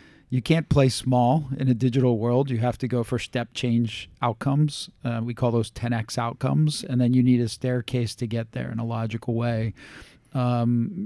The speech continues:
that really guides your digital ambition. Um, second, you need to balance both the continual innovation around your current business model while you run at an-,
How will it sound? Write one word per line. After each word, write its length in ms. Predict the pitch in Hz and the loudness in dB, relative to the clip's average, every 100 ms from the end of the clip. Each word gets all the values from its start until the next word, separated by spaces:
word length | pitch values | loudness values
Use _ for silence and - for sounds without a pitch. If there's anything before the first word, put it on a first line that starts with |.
| 185 | 0
that 200 | 139 143 | 2 4
really 240 | 135 127 120 | 6 4 4
guides 460 | 131 127 127 117 | 0 2 2 4
your 120 | 127 | 2
digital 380 | 117 131 123 127 | 4 4 4 4
ambition. 720 | 123 117 123 110 120 110 104 - - - - _ | 4 4 2 2 2 2 0 -4 -20 -20 -20 _
Um, 380 | 127 120 117 - | 0 2 0 -2
second, 500 | - 147 143 151 127 | 4 8 8 6 4
you 120 | 131 | 6
need 280 | 139 139 135 | 8 8 8
to 120 | - 131 | 4 4
balance 560 | 131 131 135 135 123 | 4 6 10 10 8
both 540 | - 139 127 127 - - | 4 8 10 8 4 -2
the 100 | 123 | 0
continual 560 | 131 117 143 139 135 | 0 2 6 8 8
innovation 480 | 127 120 123 117 123 | 6 6 4 2 0
around 160 | 120 120 | 2 2
your 100 | 113 | 0
current 340 | - 127 135 | 2 4 4
business 420 | 127 117 120 - | 2 2 2 0
model 480 | - 113 113 113 120 - - - - | -2 0 0 -2 -4 -8 -20 -20 -2
while 220 | 123 120 | 2 4
you 140 | 120 | 4
run 220 | 123 131 127 | 4 6 6
at 100 | 120 | 4
an-, 220 | 113 | 2